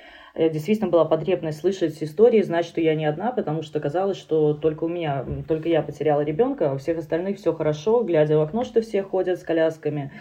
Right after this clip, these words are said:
безумно тяжело. Естественно, подруги, у которых дети, тоже общение прекратилось. Ну, и меня просто боялись, и, м, в какой-то момент, я так понимаю, что все, м, чувствуют одни и те же эмоции.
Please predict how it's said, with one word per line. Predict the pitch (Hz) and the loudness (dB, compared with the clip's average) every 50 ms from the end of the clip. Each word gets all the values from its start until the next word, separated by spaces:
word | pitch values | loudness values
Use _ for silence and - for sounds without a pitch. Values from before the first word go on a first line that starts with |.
| - - - - - | -20 -20 -20 -12 -4
безумно | 175 196 196 185 156 147 135 | -2 0 0 0 0 -2 -4
тяжело. | - 135 131 - - - 131 - - - - - - - - - | -6 -8 -10 -10 -10 -10 -12 -12 -12 -20 -20 -20 -20 -20 -14 -8
Естественно, | - 170 170 - - 214 202 - 180 | -6 -6 -2 4 4 4 4 4 -2
подруги, | 156 151 160 156 220 277 - 254 | 0 2 2 2 2 0 2 2
у | 233 | 2
которых | 226 214 190 202 202 202 180 | 2 2 2 4 0 0 2
дети, | 170 190 185 - 175 | 0 -2 -2 -2 -2
тоже | - 175 175 160 165 | 0 0 2 4 2
общение | 165 151 - - 165 160 156 151 | 2 2 0 -2 -2 -2 -2 -4
прекратилось. | 156 147 147 151 147 147 - 147 143 143 139 139 | -4 -2 -2 -2 -2 -2 -4 -2 -2 -2 -2 -2
Ну, | 202 226 269 269 | -2 0 2 2
и | 208 175 | 2 2
меня | 160 165 170 175 | 2 0 -2 -4
просто | 170 - 156 151 - 160 | -2 -4 -4 -2 -2 0
боялись, | 156 165 165 175 202 233 240 220 185 - - - | 2 2 2 4 4 4 4 4 2 0 -4 -6
и, | 160 156 | -2 -2
м, | 147 139 127 - 147 151 151 | -2 -2 -2 -4 -6 -6 -6
в | 151 | -4
какой-то | - 170 160 202 190 185 170 | -4 -2 -2 -2 -2 -2 -2
момент, | 175 175 180 214 247 277 277 277 - - | -4 -2 -2 -2 -2 -2 -4 -6 -6 -6
я | 175 170 160 165 160 | -4 -2 0 0 0
так | 165 160 - | -2 -4 -6
понимаю, | 165 170 170 160 160 | -6 -6 -4 -4 -6
что | 156 - 156 | -6 -8 -10
все, | 156 - - 185 175 170 | -8 -4 -2 0 2 2
м, | 156 147 147 147 139 135 135 131 92 - - - - | 2 0 -2 -4 -8 -8 -10 -10 -10 -12 -12 -10 -6
чувствуют | - 190 - - 120 - | -4 -4 -4 -2 0 0
одни | 175 165 185 185 | 0 0 0 -4
и | |
те | 180 - 170 | -2 -2 -2
же | - 165 165 | 0 0 -2
эмоции. | 180 220 254 - - - 311 330 | 0 0 -2 -2 -4 -4 -4 -4